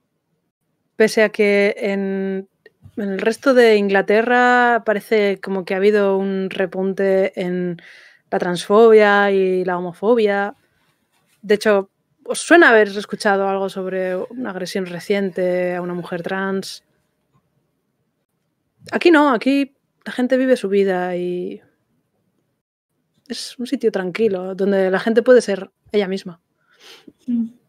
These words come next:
Speaker 2: Pues, cara, no sé, yo, o sea, mi, mi hermana y, y yo estábamos bastante contentas viviendo por aquí porque se está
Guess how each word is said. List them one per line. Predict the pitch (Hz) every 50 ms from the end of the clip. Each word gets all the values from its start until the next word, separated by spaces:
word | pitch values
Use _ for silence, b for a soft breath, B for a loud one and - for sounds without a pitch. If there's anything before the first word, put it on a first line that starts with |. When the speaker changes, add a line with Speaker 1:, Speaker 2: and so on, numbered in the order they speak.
| _ _ _ _ _ _ _ _ _ _ _ _ _ _ _ _ -
Speaker 2:
Pues, | 262 269 254 233 233 233 233 240 233 - - - _ _ _ _ _ _ _ _ _ _ _ _ _ _ _
cara, | - 285 285 294 277 254 247 233
no | 233 262 285 277
sé, | - - 294 277 240 220 208
yo, | 202 233 226 233 240 247 247 262 254 247 247 247 247 240 240 247 -
o | _ _ _ _ _ _ _ _ _ _ _ _ _ _ _ _ _ _ _ _ _
sea, | _ - - 247 240 233
mi, | 226 226 226 220 220 220 220 220 220 214 214 214 214 208 196 202 -
mi | 226 226
hermana | 214 226 240 254 262 262 254 247 240 240 240 240
y, | 233 233 233 233 226 226 226 214
y | 220 226 220
yo | 226 226 233 233 233 226 226 220 208 202 202 - B B B B B B B _ _ _ _ _ _ _ _ _ _ _ _ _ - 214 214
estábamos | 208 202 208 - 220 220 220 214 208 214 202 202 -
bastante | - 202 196 - 196 190 185 196 202
contentas | 185 175 170 170 170 170 170 185 185 185 190 180 - - _ _ _ 185 _ _ _ -
viviendo | 202 190 185 185 190 190 190 175 _ _ _
por | - 170 170
aquí | 170 - 202 202 233
porque | 214 - 175 165 _ - 175 170 160 156 156 _ _ _ _ _ _ _ _ _ _ _ _ _ _ _ _ _ _ _ _ _ _ _ _ _ _ _ -
se | - -
está | 208 202 - - 220 220 202